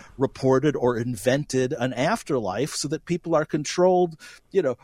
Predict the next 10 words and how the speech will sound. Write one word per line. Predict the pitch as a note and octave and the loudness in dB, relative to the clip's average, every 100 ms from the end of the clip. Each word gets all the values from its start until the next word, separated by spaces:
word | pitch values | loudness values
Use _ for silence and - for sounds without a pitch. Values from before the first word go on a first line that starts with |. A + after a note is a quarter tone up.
| - | 0
before | C#3+ D3+ - F3 F#3+ | 2 2 4 4 4
life, | E3 D3+ D#3 C3 B2+ | 4 4 2 0 -4
<laughs> | |
before | D#3 - F3+ | -4 2 0
birth | C#3+ C#3+ E3 - | 2 0 0 -4
and | C3 C#3 | -6 -4
after | C#3 C3+ D3 | -4 -6 -10
death, | C#3 A3 C#3 - - - - - | 0 2 2 -2 -14 -20 -20 -6
right? | C3 | -4
You | D3+ | -4